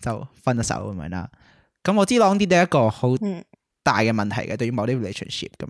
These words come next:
Speaker 1: 樣，因為佢哋嗰時鬧分手係鬧得好，好，即係有啲，有啲大咁樣啦，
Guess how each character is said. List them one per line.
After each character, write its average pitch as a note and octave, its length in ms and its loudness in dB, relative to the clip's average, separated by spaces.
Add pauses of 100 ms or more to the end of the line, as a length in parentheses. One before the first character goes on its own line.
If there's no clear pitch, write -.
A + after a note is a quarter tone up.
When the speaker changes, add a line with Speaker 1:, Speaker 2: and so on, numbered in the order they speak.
Speaker 1:
樣， A#1+ 140 -14 (280)
因 A#3 120 4
為 C4+ 60 4
佢 G3 120 4
哋 G3 60 6
嗰 A#3+ 60 4
時 - 100 0
鬧 G#2+ 260 2
分 E3+ 200 0
手 C#3+ 80 2
係 A#2+ 120 4
鬧 G#2 120 4
得 A#2 80 2
好， G#2+ 140 0 (680)
好， - 160 0 (960)
即 F3 120 0
係 - 20 4
有 G2+ 100 4
啲， C#3 200 4
有 C3 100 2
啲 - 140 2
大 F#2+ 240 4
咁 C#2+ 160 0
樣 D#2+ 120 -4
啦， G2 240 -2